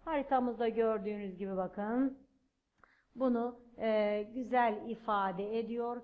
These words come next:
Keşifler nerede? İşte Marco Polo'nun siyah okla yaptığı, arkasından Vasco da Gama devam ettiriyor. Gördüğünüz gibi sarı oklar neyle alakalı? Sarı oklar Bartolomé Diaz'ın, e, seyahatini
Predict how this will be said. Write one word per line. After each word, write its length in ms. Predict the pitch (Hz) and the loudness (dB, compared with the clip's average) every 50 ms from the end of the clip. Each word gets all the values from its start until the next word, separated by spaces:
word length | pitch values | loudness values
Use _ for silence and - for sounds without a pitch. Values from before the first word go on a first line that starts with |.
| - | -12
Keşifler 880 | - - 233 196 - - 226 196 180 - 202 202 208 220 220 220 226 214 | -8 -6 -6 -6 -6 -8 -12 -12 -12 -8 -6 -4 -2 0 0 0 0 -2
nerede? 600 | 214 208 202 196 196 196 190 180 165 180 185 185 | -4 -6 -6 -4 -4 -2 -4 -4 -6 -6 -8 -8
İşte 260 | 220 220 - - 220 202 | -8 -10 -8 -8 -6 -6
Marco 580 | 196 208 220 226 226 220 220 - 226 208 208 | -4 0 0 2 0 0 -2 -6 -8 -8 -8
Polo'nun 640 | - 214 208 196 190 185 190 196 214 226 233 220 - - - _ _ _ _ _ | -6 -6 -4 -2 -4 -4 -4 -4 -4 -4 -6 -6 -10 -16 -20 _ _ _ _ _
siyah 400 | - 226 220 226 226 226 226 - | -4 -2 0 0 0 -2 -4 -4
okla 360 | 214 202 202 - - 208 202 | -6 -6 -8 -8 -8 -6 -6
yaptığı, 760 | 196 196 208 208 202 190 - - - - 185 180 180 190 208 | -4 -2 0 0 -2 -2 -4 -10 -8 -6 -4 -4 -2 -2 -4
arkasından 840 | 214 214 214 202 202 - 226 202 - - 208 202 196 196 202 202 196 | -4 -4 -4 -6 -6 -8 -12 -16 -14 -12 -10 -8 -6 -4 -6 -4 -4
Vasco 440 | 196 196 196 - - - 202 196 180 | -6 -8 -8 -8 -10 -10 -8 -6 -6
da 80 | 190 190 | -6 -6
Gama 440 | 170 185 185 185 185 180 175 156 175 | -4 -4 -4 -4 -4 -6 -6 -8 -8
devam 340 | 170 165 175 185 202 214 | -6 -4 -4 -4 -4 -4
ettiriyor. 560 | 220 214 214 - - 226 208 214 214 214 214 214 - - _ _ _ _ - | -6 -8 -10 -10 -10 -8 -6 -4 -4 -4 -6 -8 -12 -20 _ _ _ _ -2
Gördüğünüz 560 | 247 247 247 247 226 240 240 233 233 214 208 | 0 2 2 2 2 0 -4 -4 -4 -6 -8
gibi 200 | 220 214 226 220 | -8 -8 -8 -10
sarı 380 | - - - 220 202 202 233 247 | -10 -4 -2 -2 0 0 0 -2
oklar 560 | - 226 214 208 - - 226 220 226 226 226 - - - _ _ _ 180 | -2 -4 -6 -8 -4 -2 0 2 2 0 -2 -6 -12 -20 _ _ _ -8
neyle 380 | 185 208 233 254 240 226 226 | -4 -2 0 0 0 0 0
alakalı? 800 | 220 214 208 202 208 202 202 202 196 - - 196 190 196 208 214 | -2 -2 -2 -2 0 0 -2 -2 -4 -6 -6 -6 -4 -2 -4 -4
Sarı 360 | 220 220 - 202 190 196 208 | -6 -8 -8 -4 -2 -2 -2
oklar 320 | 202 196 196 220 220 220 214 | -2 -2 -4 -4 -4 -4 -2
Bartolomé 1000 | 180 190 202 208 220 214 - 226 214 208 202 202 196 196 196 185 175 165 156 | -2 0 0 0 -2 -2 -6 -6 -6 -6 -4 -6 -6 -6 -8 -10 -12 -10 -4
Diaz'ın, 500 | 180 202 208 214 202 190 202 233 220 170 - - _ _ _ - | -2 0 0 0 -2 -2 -4 -6 -6 -6 -10 -14 _ _ _ -8
e, 200 | 185 190 190 185 | -4 -4 -4 -4
seyahatini 800 | - - 226 214 202 202 208 208 208 - - 220 220 214 196 | -4 -4 -4 -2 0 0 0 0 -2 -4 -6 -6 -4 -4 -6